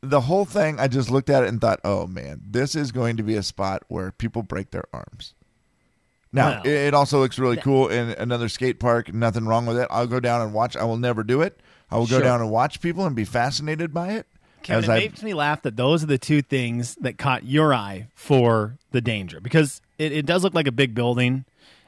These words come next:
Speaker 2: and it does look like it would be high to drop in off of the top of that roof. The thing that I saw that I was like, "Well, that's gonna be your problem,"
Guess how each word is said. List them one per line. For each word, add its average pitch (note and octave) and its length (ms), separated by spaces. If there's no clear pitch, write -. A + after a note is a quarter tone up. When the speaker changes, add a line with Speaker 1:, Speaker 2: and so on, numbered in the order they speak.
Speaker 2:
and A#2 140
it A#2 60
does B2+ 200
look B2+ 160
like A#2 200
it A#2+ 120
would B2+ 140
be A#2 120
high A#2+ 200
to A2+ 80
drop A2 340
in A#2+ 100
off A2 200
of G#2 120
the G#2+ 60
top A2+ 280
of A2+ 60
that G#2 140
roof. - 380
The B2 100
thing G3 260
that G3 120
I E3 200
saw D#3 260
that C3 100
I B2+ 60
was A#2 140
like, G2 160
"Well, G#2+ 100
that's D#3 240
gonna G#2 160
be E2 80
your D2+ 140
problem," A2+ 500